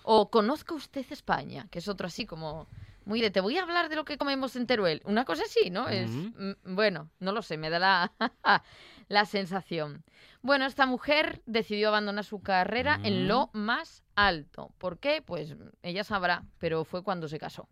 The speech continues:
Speaker 1: en mil novecientos sesenta y cinco. Decidió que hasta aquí,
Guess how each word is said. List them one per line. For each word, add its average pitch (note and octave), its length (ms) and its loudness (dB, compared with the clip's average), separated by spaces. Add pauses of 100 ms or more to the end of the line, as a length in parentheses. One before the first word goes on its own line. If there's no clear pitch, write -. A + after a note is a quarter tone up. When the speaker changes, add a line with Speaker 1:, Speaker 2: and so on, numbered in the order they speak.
(160)
Speaker 1:
en D#3+ 140 -6
mil E3 100 -6
novecientos E3 400 -4
sesenta D#3+ 300 -8
y D3 60 -4
cinco. - 380 -16
Decidió D3+ 460 -8
que E3+ 260 -6 (200)
hasta F#3 240 0
aquí, A3 280 0